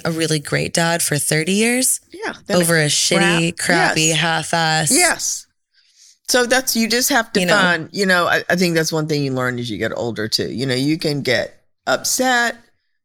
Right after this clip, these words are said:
Speaker 2: you can get, you know, mad at a friend, or you can get, you know, feel like you've been hurt or done wrong. And I have learned over the years,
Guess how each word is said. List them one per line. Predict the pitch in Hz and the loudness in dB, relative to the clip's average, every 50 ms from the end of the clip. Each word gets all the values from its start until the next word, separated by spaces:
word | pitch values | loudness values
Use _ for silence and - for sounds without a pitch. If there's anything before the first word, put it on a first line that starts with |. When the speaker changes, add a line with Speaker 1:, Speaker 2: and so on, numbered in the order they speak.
| _ | _
Speaker 2:
you | - 139 139 | -12 -10 -6
can | 123 139 135 131 131 | -2 0 0 0 0
get, | 131 120 107 - - - _ | 2 0 0 0 -4 -10 _
you | - - - | -10 -6 -4
know, | 107 98 101 | -4 -2 -2
mad | 113 131 160 185 190 196 196 185 185 185 175 | 0 2 2 4 4 4 4 4 4 2 2
at | 170 175 160 | 2 2 0
a | 156 151 | 0 -2
friend, | - - 156 147 139 127 107 95 95 98 110 110 | -2 -2 0 2 2 2 0 -2 -2 -4 -4 -2
or | 113 113 | -2 -2
you | 120 123 127 135 | -2 -2 -4 -2
can | - 143 131 127 | -2 -2 -2 0
get, | 117 123 120 101 - | 0 0 0 -2 -2
you | - 139 | -4 -4
know, | 120 117 113 | -2 0 -2
feel | 113 - - 190 196 | -2 -2 -2 0 0
like | 190 160 165 - - | 0 0 -2 -2 -4
you've | 147 143 143 - | -4 -4 -4 -2
been | 139 135 127 131 | -2 -2 -2 -4
hurt | - - - 180 165 143 - - - - | -4 -2 0 0 0 0 -2 -4 -6 -6
or | 131 123 | -6 -4
done | 117 139 135 131 127 | -2 -2 -2 -2 0
wrong. | 123 123 123 120 110 101 95 98 - | -2 -2 -2 -2 -2 -4 -6 -6 -4
And | - 131 131 135 | -4 -2 0 0
I | 131 127 110 - _ | 0 0 -2 -4 _
have | 127 151 147 139 | -4 -2 -2 -2
learned | 139 143 151 160 170 170 160 - - | -2 -2 0 0 0 0 -2 -4 -4
over | - 143 143 147 147 | -2 -2 0 0 0
the | 135 131 | 0 0
years, | 123 117 123 131 127 123 117 107 95 110 - - - | -2 0 0 0 0 0 0 -2 -2 -2 -2 -4 -4